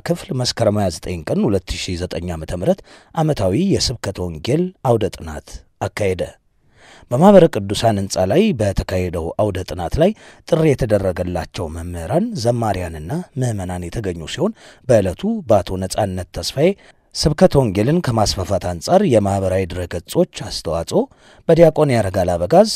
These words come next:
ኦርቶዶክሳዊ አስተምህሮ ተግዳሮቶችና መልካም አጋጣሚዎች፣ በአቶ ፋንታውን ዋቄ የስብከተ ወንጌል አገልግሎት ተግዳሮቶችና መልካም አጋጣሚዎች እንዲሁም በዲያቆን ዶክተር ቴዎድሮስ በለጠ በስብከተ ወንጌል አገልግሎት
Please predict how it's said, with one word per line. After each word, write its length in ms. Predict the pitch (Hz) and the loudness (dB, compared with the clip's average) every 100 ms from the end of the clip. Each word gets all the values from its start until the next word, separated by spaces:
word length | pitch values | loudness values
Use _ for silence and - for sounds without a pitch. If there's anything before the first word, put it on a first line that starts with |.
| - - | -6 -8
ኦርቶዶክሳዊ 720 | 85 117 120 - 127 127 190 | -4 -2 -2 0 2 4 6
አስተምህሮ 580 | 180 - - 120 95 135 202 208 | 4 2 -2 0 2 2 2 0
ተግዳሮቶችና 1000 | 151 139 131 117 104 101 - 87 90 165 | -2 4 4 4 0 -6 -8 -8 -4 -4
መልካም 440 | 175 104 - 156 202 - _ - | -2 -4 0 0 0 -4 _ -2
አጋጣሚዎች፣ 840 | 190 92 107 92 87 82 170 - - - - - - | -2 0 0 0 -4 -2 -2 -2 -8 -20 -20 -20 -2
በአቶ 260 | 92 90 147 214 254 | 0 2 4 4 2
ፋንታውን 580 | - 143 143 135 170 98 | 2 4 4 4 4 4
ዋቄ 240 | 78 82 - 214 - - _ - | 0 -4 0 0 -2 -16 _ -4
የስብከተ 520 | 101 - 120 - 135 | 0 0 0 0 4
ወንጌል 380 | 127 117 110 170 | 4 4 6 8
አገልግሎት 540 | 143 147 131 156 220 - - | 8 6 4 4 4 2 -4
ተግዳሮቶችና 960 | 160 151 156 147 135 127 - 98 139 196 | 2 8 8 8 4 -4 -6 -2 0 0
መልካም 420 | 104 95 160 175 | -2 2 4 4
አጋጣሚዎች 720 | 113 101 104 92 87 120 - - - - _ - | 2 2 2 2 0 -2 -2 -10 -14 -20 _ 0
እንዲሁም 400 | 196 160 120 220 | 2 4 4 6
በዲያቆን 680 | 160 123 110 110 107 104 95 | 8 10 10 6 6 2 2
ዶክተር 380 | 113 - - 92 | 2 2 0 -2
ቴዎድሮስ 440 | - 104 87 95 - | 0 -2 -2 -4 0
በለጠ 340 | 104 95 92 170 247 - _ | 0 2 2 2 2 -4 _
በስብከተ 500 | 92 - 123 - 131 | -2 0 0 2 2
ወንጌል 400 | 120 113 104 123 | 4 0 0 2
አገልግሎት 560 | 110 104 104 113 180 - | 2 2 -2 4 4 4